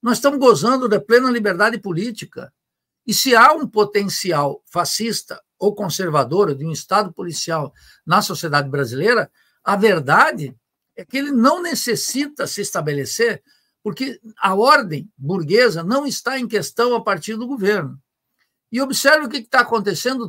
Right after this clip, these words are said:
desde aquela eleição. A iniciativa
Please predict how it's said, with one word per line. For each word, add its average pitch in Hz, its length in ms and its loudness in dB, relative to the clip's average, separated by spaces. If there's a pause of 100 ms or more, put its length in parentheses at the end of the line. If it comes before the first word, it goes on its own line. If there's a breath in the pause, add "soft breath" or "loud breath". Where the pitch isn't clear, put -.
desde 240 440 -2
aquela - 280 -2
eleição. 185 640 -2 (380)
A 226 140 4
iniciativa 240 1000 -2